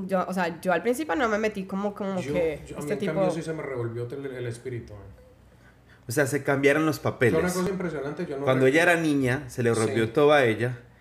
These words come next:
Speaker 3: y ahorita fue,
Speaker 2: <laughs>
Speaker 3: eh,
Speaker 2: No,
Speaker 3: al contrario.
Speaker 2: fue una cosa que yo sentí, perdón por la interrupción, es como que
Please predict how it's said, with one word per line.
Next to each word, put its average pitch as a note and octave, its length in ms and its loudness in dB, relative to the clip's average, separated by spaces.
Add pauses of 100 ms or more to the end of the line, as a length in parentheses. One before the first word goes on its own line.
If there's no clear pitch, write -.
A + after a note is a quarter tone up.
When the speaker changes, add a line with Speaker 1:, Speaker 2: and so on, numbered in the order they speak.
(220)
Speaker 3:
y B2+ 60 4
ahorita C3 320 4
fue, C3+ 220 4
Speaker 2:
<laughs> B2+ 160 2
Speaker 3:
eh, - 20 8
Speaker 2:
No, F3+ 180 4
Speaker 3:
al A#2+ 140 0
contrario. B2 440 4
Speaker 2:
fue B2 100 2
una F3+ 160 -6
cosa G3 340 -8
que E3 140 -10
yo C3+ 100 -8
sentí, D#3+ 420 -10
perdón D3 320 -6
por D#3 140 -6
la D#3 80 -8
interrupción, C3+ 560 -8
es D3 100 -12
como D3+ 300 -12
que A#2 240 -12